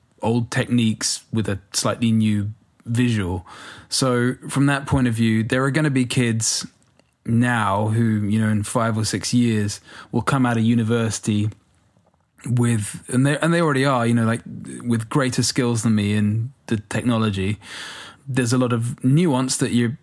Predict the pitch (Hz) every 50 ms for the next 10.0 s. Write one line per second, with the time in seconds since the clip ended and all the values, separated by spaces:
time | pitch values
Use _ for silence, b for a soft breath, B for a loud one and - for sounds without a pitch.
0 | _ _ _ _ _ - 127 113 110 110 113 135 - - _ - - - - -
1 | - 120 123 127 127 127 127 123 123 120 117 123 123 127 120 117 120 117 113 -
2 | 120 113 110 104 - - - _ _ _ _ _ - - - 104 107 101 101 113
3 | 110 117 117 113 117 117 117 113 110 107 107 107 110 113 - 131 120 117 117 110
4 | 123 110 113 117 117 - 101 113 - - - 110 101 95 101 104 104 107 110 107
5 | 110 110 107 120 113 113 117 - - - - 110 - - 110 104 107 107 - -
6 | - - - - 110 95 - - - - - - - _ B B B B B B
7 | B B B B - - - - 151 151 151 131 - - - 127 120 113 - 117
8 | 113 110 110 107 - 113 110 110 107 107 107 107 104 104 107 107 110 113 104 104
9 | 101 - - 113 107 - 101 101 101 98 98 101 - - 113 110 107 104 104 -